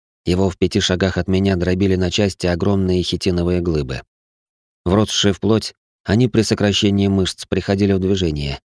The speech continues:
и перемалывали все, что попадало между ними. Металлические доспехи, кости, перья моей птицы с визжащим скрежетом превращались в безобразную кровавую массу, которую зубцы, подобные исполинским жерновам, перетирали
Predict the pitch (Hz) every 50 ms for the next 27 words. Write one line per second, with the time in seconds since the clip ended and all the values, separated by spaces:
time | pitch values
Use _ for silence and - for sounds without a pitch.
0 | _ _ _ - 110 107 - 120 117 117 117 117 113 110 110 104 107 104 104 101
1 | - - 113 107 - - 107 101 101 92 98 98 92 98 95 95 95 95 92 90
2 | 90 95 95 95 87 76 69 62 55 - - _ _ _ _ _ _ _ _ _
3 | _ - 95 - - 92 92 - - 90 - - 87 82 78 80 78 - - 92
4 | 92 87 - 92 82 - - _ _ - 92 92 92 - - - 90 - _ _
5 | - 92 95 98 95 95 92 90 90 90 90 87 - - - 104 101 110 95 -
6 | - 98 95 87 98 95 90 - - 92 85 - - 92 101 98 95 98 - 98
7 | 95 87 - _ _ _ _ _ _ - 85 92 98 107 104 - - 117 113 113
8 | 104 - 110 101 95 95 101 92 101 95 92 92 107 104 104 107 104 101 98 -
9 | 98 98 92 98 92 87 95 95 95 95 98 92 87 78 - - - 76 67 67
10 | - _ _ _ _ _ _ - 92 - - 92 90 90 90 87 85 85 98 92
11 | - - - 107 92 - 85 87 82 87 82 80 82 85 82 78 - - 87 82
12 | 82 82 82 - - 82 80 82 80 80 82 80 78 78 76 73 71 - _ _
13 | _ _ _ _ _ _ _ _ 95 95 95 92 - - 95 95 95 101 98 98
14 | 90 -